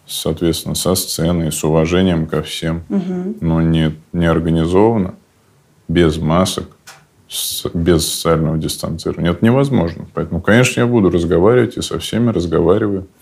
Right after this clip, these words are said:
Speaker 1: Через сми, через личный Instagram, аккаунт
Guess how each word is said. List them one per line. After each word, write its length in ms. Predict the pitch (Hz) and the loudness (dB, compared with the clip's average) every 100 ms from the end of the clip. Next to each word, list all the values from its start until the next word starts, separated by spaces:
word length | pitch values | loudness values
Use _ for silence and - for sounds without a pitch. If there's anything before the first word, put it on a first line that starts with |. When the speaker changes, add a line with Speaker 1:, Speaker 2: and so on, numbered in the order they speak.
| - - - _ | -20 -20 -20 _
Speaker 1:
Через 320 | - 113 - | 0 2 2
сми, 400 | - 87 101 98 - - | 0 0 2 0 -6 -8
через 280 | 87 85 | -2 -2
личный 520 | 87 101 98 90 80 - _ - - _ - | 2 0 0 -2 -2 -6 _ -20 -20 _ -4
Instagram, 720 | 87 85 85 82 85 95 98 - _ - | -2 0 -2 0 0 2 0 -6 _ -8
аккаунт 640 | - - 95 98 95 | -4 2 4 6 2